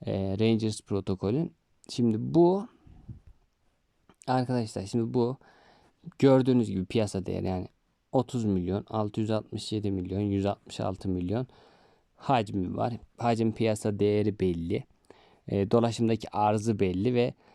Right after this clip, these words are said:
çok düşük miktarlarda. Şimdi Range-, Rangers protokolde, e, amaç ne biliyor musunuz? Amaç Metaverse evreninde bunları birbirine bağlamak. Mesela Decentraland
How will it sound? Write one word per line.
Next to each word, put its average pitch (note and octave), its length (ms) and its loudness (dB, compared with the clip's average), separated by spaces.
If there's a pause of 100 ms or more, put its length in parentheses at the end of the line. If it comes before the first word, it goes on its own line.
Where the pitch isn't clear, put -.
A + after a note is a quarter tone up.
(480)
çok C3+ 240 0 (160)
düşük A#2 360 0
miktarlarda. - 680 -6
Şimdi C3 240 0
Range-, B2+ 520 0
Rangers C#3 460 2
protokolde, B2+ 760 0 (840)
e, A#1 340 -4 (760)
amaç D3 340 2
ne A#2 160 0
biliyor E3+ 220 0
musunuz? G2+ 440 -6
Amaç C#3+ 480 -4 (140)
Metaverse C3+ 640 -2
evreninde G#2 420 -4
bunları A#2 400 -2 (540)
birbirine C#3 480 4
bağlamak. G2+ 480 -2
Mesela - 440 -4
Decentraland C3 640 0